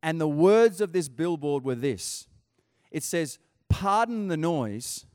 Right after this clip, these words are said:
but this is the sound of freedom." Pardon the noise, but this is the sound of freedom. I love the heart behind this.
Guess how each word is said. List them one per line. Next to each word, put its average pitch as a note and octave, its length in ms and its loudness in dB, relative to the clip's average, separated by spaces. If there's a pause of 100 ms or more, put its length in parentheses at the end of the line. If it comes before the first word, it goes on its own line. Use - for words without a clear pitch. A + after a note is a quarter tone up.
(680)
but C3+ 240 0
this E3 480 2 (120)
is C3+ 140 -6
the C3 100 -6
sound B2+ 640 -6 (280)
of A2+ 120 -8
freedom." C3 420 -4 (2000)
Pardon G3+ 420 2
the F3 80 0
noise, E3 680 -2 (840)
but C#3 260 0
this E3+ 640 4 (420)
is D#3+ 160 -2
the C#3+ 120 -4
sound B2 640 -4 (540)
of C#3+ 140 0
freedom. D#3+ 460 0 (680)
I D3 100 0
love G3 180 4
the F3 100 2
heart F#3+ 220 4
behind D#3 340 -2
this. - 360 -10